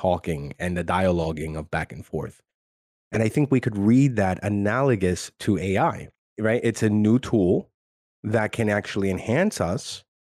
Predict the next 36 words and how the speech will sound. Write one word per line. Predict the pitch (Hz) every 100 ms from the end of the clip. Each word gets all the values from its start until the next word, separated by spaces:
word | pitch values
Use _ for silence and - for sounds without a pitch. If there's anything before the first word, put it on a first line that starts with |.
| _
as | 113 107
long | 143
as | 135
we | 113 120
don't | 117 107 110
then | 117 110
think | 104 120 117
of | 104
it | 104
as | 82 101
an | 104 -
all-encompassing | 117 110 107 107 - 110 104 - 101 98 95 -
mode | 104 101 104 107 95 92
that | 101 95 -
we | 110
then | 101 104 104 98
could | - 92
simply | 85 110 98 101
discard | 87 98 - 95 90
everything | 87 87 87
else. | 80 80 - - - _ _ _ _ _ _ _ _ _ _ _ _ -
It's | 131 - -
interesting | 170 226 - 139 - 104 95 98 -
because, | 104 104 - 101 101 92
Edwin, | 110 107
I | 98
think | 135 131
you | 101 - _
perhaps | - 90 113 110
have | 98 90
mentioned | 92 87 92 87
this | 85 -
or, | 87 95
or | 85 87 -
at | 92
least | 101 98 -